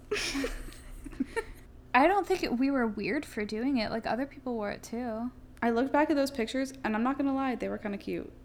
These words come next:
Speaker 1: I would never do it
Speaker 2: Um,
Speaker 1: again, but, like, for a twelve-year-old, not bad.
Speaker 2: My thing with Bermuda shorts is, like,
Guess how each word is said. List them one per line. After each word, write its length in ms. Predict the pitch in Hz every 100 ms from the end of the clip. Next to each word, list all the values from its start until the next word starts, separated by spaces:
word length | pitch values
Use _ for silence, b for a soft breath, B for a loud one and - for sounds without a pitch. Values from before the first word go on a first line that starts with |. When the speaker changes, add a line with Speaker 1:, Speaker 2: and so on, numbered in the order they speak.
| - - - - - - -
Speaker 1:
I 60 |
would 120 | 214 208
never 260 | 202 196
do 100 | 208
it 40 | 208
Speaker 2:
Um, 40 |
Speaker 1:
again, 260 | 202 180 170
but, 140 | 143
like, 200 | 180 180
for 280 | - - 214
a 80 | 190
twelve-year-old, 880 | - - 185 185 196 202 202 208 -
not 200 | 226 233
bad. 280 | 220 - - - - -
Speaker 2:
My 220 | 277 294
thing 200 | 320 427
with 180 | 440 427
Bermuda 420 | 359 339 247 208
shorts 360 | 240 294 294 294
is, 120 | 277
like, 440 | 247 214 196 180